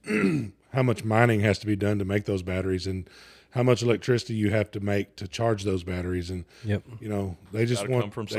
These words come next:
Speaker 3: somewhere.
Speaker 1: just want you to have an electric car. But,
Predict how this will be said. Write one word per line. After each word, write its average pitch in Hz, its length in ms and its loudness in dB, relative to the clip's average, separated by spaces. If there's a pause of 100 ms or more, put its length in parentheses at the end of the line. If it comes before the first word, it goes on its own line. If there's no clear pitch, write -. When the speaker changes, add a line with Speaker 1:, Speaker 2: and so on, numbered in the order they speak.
Speaker 3:
somewhere. - 20 -
Speaker 1:
just 90 420 -4
want 113 360 4
you 113 180 2
to 104 100 6
have 107 180 4
an 101 80 0
electric 104 380 0
car. 110 340 0
But, 95 160 -6